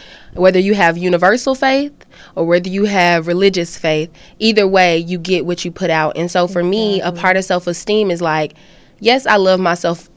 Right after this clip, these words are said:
Speaker 1: alone, just being myself. But when people start to come for your character, people start to come for your dreams, when
Speaker 2: Mm-hmm.
Speaker 1: you believe in a higher power and you know, "I've been given a gift," then there's no way that people can tear you down because you are perfectly and wonderfully made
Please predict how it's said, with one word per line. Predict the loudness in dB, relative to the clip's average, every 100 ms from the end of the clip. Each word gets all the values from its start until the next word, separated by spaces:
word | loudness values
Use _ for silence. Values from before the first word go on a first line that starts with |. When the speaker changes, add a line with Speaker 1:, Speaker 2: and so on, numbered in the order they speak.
| -2
Speaker 1:
alone, | 0 2 0 -2
just | -4 -2
being | -2 0
myself. | -4 -6 -4 -4 -4 -14 -20 0
But | 6 6 4 -2 -6
when | -2 0
people | 0 -2 2 2 2 -2
start | -10 -4 2 2 0
to |
come | -4 -4
for | -2
your | -4 -4
character, | 0 0 0 -2 -4
people | -6 -6
start | -2 -2 -2
to |
come | -4 -6
for | -4
your | -4 -4
dreams, | -2 0 0 -2
when | -2 -2
Speaker 2:
Mm-hmm. | -2
Speaker 1:
you | -2
believe | 0 0 0 -2
in | -2
a |
higher | 0 2 2
power | 2 0 0
and | -2
you | 0
know, | 2 2 0 -10 -20 -8
"I've | 2 2
been | 2
given | 0 0 0
a |
gift," | 0 -2 -2 -8 -20 _ _ _ _ -4
then | 0 2
there's | 2 2
no | 4 4
way | 4 2
that | 0
people | -2 -4 -4
can | -6
tear | 0 0
you | 2
down | 0 0 0
because | -2 -2 -4 -2
you | 0 2
are | 0
perfectly | -2 -4 -4 -4 -6 -6 -4
and | -2
wonderfully | -2 -2 -4 -2
made | 2 2 2 -2